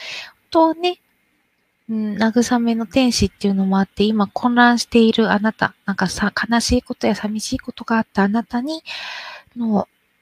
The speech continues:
あなたの気持ちを分かってくれていますよーっていうカードだったりもするんですけど、今日なんかね、こちらカード見てると、なんかあなたにとっ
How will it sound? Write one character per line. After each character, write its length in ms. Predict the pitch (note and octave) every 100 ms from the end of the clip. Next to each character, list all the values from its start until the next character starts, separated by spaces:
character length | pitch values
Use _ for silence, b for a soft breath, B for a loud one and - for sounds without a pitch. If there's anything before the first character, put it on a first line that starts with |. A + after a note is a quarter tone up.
| _ G#3 - _ -
あ 120 | A#3
な 100 | A#3
た 140 | G#3+ G3
の 80 |
気 160 | F3 -
持 100 | G3+
ち 140 | -
を 60 | G3
分 120 | F3+
か 80 | -
っ 60 | -
て 100 | D4
く 100 | A#3+
れ 80 |
て 120 | B3 A#3
い 60 |
ま 140 | A#3+ C#4
す 140 | -
よ 380 | C4+ C#4+ C#4+ C#4+
ー 20 |
っ 20 |
て 140 | - A3+
い 100 | A3+
う 40 |
カ 200 | - B3+
ー 20 |
ド 100 | B3+
だ 120 | - B3+
っ 40 |
た 100 | -
り 120 | G#3
も 180 | G#3 A3
す 140 | -
る 140 | C4+ E4
ん 40 |
で 140 | C#4+ C#4+
す 80 |
け 160 | - D#4+
ど、 240 | F4+ F4 B B B -
今 160 | G4+
日 60 | B3+
な 100 | D#4
ん 60 | F#4+
か 180 | -
ね、 220 | G3 G#3 G3+ B B B _ _ _
こ 80 | -
ち 140 | - C#4+
ら 180 | D4 -
カ 200 | - E4
ー 20 |
ド 220 | D4+ - - _
見 160 | - B3
て 140 | -
る 120 | F3+ E3
と、 280 | - A#2+ B B B _ -
な 200 | G4 G#4
ん 120 | G4
か 380 | - - G3 - -
あ 140 | A3
な 160 | A#3 A#3+
た 200 | - F#3
に 200 | F3 F#3
と 120 |
っ 60 | G3+